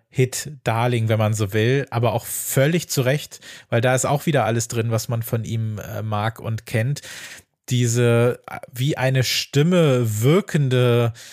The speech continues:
äh, Line, die sich so ein bisschen durch diesen Track zieht. Gleichzeitig hast du dann, ähm, diese, diese Spielglocken in diesem Track und, äh, dieses, dieses zarte Glockenklingeln, was so melodiös erscheint. Und diesen sehr,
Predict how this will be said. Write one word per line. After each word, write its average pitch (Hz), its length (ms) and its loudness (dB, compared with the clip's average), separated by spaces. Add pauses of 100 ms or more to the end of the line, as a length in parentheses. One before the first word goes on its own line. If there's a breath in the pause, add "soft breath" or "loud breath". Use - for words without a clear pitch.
(160 loud breath)
äh, 117 340 4 (140)
Line, 135 460 4
die 131 80 4
sich - 260 -4
so 135 100 0
ein 120 80 0
bisschen 127 400 -2
durch 117 140 -2
diesen 117 280 -4
Track - 360 -2
zieht. 139 260 -2
Gleichzeitig 127 600 -2
hast 127 200 -4
du 135 40 -6
dann, 120 300 -2 (460 loud breath)
ähm, 117 440 0
diese, 113 500 2
diese 110 280 -2
Spielglocken 147 920 0
in 127 160 -4
diesem 131 260 -2
Track - 520 -4
und, 120 420 -4
äh, 110 300 2 (340 loud breath)
dieses, 113 280 -2
dieses 113 340 -2
zarte 123 420 0
Glockenklingeln, 143 800 0
was 131 160 -2
so - 80 -2
melodiös 127 720 -2
erscheint. 127 640 -2 (640 loud breath)
Und 131 480 0
diesen 131 260 0
sehr, 127 460 2